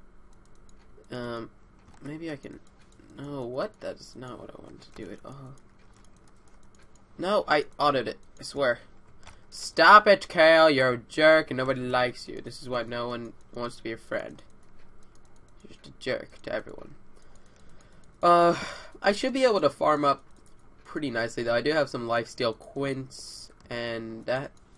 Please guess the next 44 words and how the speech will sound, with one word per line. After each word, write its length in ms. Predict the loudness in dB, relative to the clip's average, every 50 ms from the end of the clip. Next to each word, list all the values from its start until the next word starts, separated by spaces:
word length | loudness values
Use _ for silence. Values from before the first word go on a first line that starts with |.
| -20 _ -20 -20 -20 _ -18
that, 240 | -14 -10 -10 -10 -10
okay. 280 | -10 -14 -14 -16 -20 -20 -20 _ -20 -20 -20 -20 -20 -20 -20 _ 0
Wow, 100 | 0 0
she 160 | 0 0 -4
hit 140 | -4 -4 -2
three 140 | -4 -4 -4
before 260 | -4 -4 -2 -2 0
me. 80 | 0 0
Yeah, 100 | -2 -2
she 160 | -2 -2 -4
is 100 | -4 -4
pushing 380 | -6 -6 -6 -6 -4 -4 -6 -6
up 160 | -8 -8 -14
quite 320 | -18 -10 -4 -4 -4 -2 -4
a 60 | -6
bit, 300 | -6 -6 -8 -10 -14 -16 -12
and 200 | -12 -10 -10 -10
I'm 180 | -12 -12 -12
not 220 | -12 -12 -14 -14 -16
gonna 160 | -16 -16 -14
be 80 | -12
able 100 | -12 -12
to 80 | -12 -14
get 180 | -18 -20 -20 -18
that 240 | -18 -18 -18 -18
one. 220 | -18 -20 -20 -20 -20 -20 -20 -20 -20 -20 -20 -20 -20 -20 -20 -18 -12 -12
Unless 160 | -12 -12 -12
I 60 | -14
just 80 | -12 -10
wanna 160 | -10 -10 -10
take 180 | -12 -14 -14
a 60 | -16 -16
bunch 240 | -20 -20 -20 -18
of... 100 | -20 -20 -20 -20 -20 -20 -20 -20 -20 -20 -20 -20 -20 -20 -20 -20 -20 -20 -20 -18
Maybe 120 | -14 -14 -14
if 120 | -14 -16
I 60 | -20
can... 140 | -20 -20 -20 -20 -20 -20 -20 -20 -20 -20 -20 -20 -20 -20 -20 _ -20 -20 -16
Aha, 440 | -14 -8 -2 2 2 4 4 2 0 -4
but 100 | -12 -20 -20
she 340 | -18 -10 -6 -6 -6 -4
has 480 | -4 -4 -2 -2 -2 -4 -6 -8 -14 -16 -14
armor. 380 | -14 -14 -14 -14 -16 -18 -20 -20 -20 -20 -20 -20 -20 -20 -20 _ -20 -20 -20 _ _ -20 -20 -20 -20 -20 -20 -20 -20 -20 -20 -20 -20 -10
No, 420 | -4 0 2 4 6 6 6 4